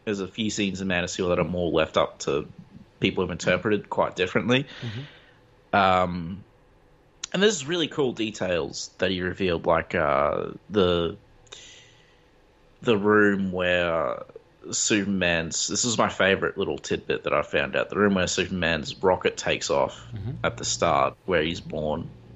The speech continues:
Speaker 1: Um, can't remember if he's born in the same room. I think he might be.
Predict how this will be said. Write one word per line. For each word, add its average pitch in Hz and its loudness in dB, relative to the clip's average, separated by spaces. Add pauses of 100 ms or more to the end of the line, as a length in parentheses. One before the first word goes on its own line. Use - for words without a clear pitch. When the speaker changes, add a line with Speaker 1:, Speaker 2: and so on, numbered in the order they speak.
(140)
Speaker 1:
Um, 69 -2 (240)
can't - -6
remember 78 -8
if - -20
he's 82 -10
born 71 -8
in - -10
the - -10
same 57 -4
room. - -4
I 110 -10
think 156 4
he - 4
might - 2
be. - -2